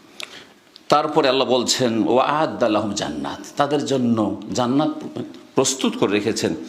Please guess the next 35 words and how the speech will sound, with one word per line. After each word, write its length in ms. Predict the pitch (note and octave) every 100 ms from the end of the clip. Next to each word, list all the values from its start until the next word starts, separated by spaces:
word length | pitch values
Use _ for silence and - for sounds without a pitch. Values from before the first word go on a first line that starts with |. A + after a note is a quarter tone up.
| - - -
"তাজরি 360 | F#3+ F#3 G#3 F#3
তাহতাহাল 480 | - A#3 D3 C3+
আনহার", 380 | A#2+ A#2 A2+ G#2
যার 220 | A2+ G#2+
নিম্ন 280 | A#2+ C#3 D3
দেশে 320 | A#2 B2 -
নহর 380 | G2 F2+ - G3
সমূহ 340 | - A2+ A2+ A2
প্রবাহিত 460 | G2+ E2 F#2+ -
রয়েছে। 360 | E2 D#2 - D#2+ - - - - -
তারপর 340 | D3+ D3+ E3
আল্লাহ 180 | C3 C3+
বলছেন, 200 | C3 D3
"খালিদিনা 640 | D3 F#3 F#3+ C#3 F3+ F3
ফিহা 300 | D3+ F3+ E3
আবাদা", 340 | C3 C#3 A2+ A#2+
সেখানে 320 | D#3+ D3+ D3+
তারা 200 | - A#2+
চিরকাল 500 | - G#2+ - D3 D#3+
থাকবে। 360 | D#3+ D#2 D#2+ D#2
"ওয়া 540 | - - - - -
যালিকাল 400 | A2+ C3 A#2+ A#2
ফাউজুল 380 | A2+ A#2 G#2+ G2+
আযীম", 260 | F#2+ A#2 C3+
আর 80 | C#3
এটি 200 | D3 D3+
হচ্ছে 240 | D3 C3
মহাপুরস্কার, 760 | G#2 G2+ F#2+ G2 F#2+ - - - - - - -
এটি 200 | C3 B2+
হচ্ছে 500 | C#3 C#3 C#3+ C#3+ D3+ - G#2+
মহাসাফল্য, 720 | D#3 G#3 - - D#2+ D2+ C2+ - - - -
তাদের 260 | D3 F#3
এটি 420 | F3+ D#3 F3 - -
হচ্ছে 360 | A#2+ - A#2 -
মহাসাফল্য। 720 | B2+ D3 - F#2 - F2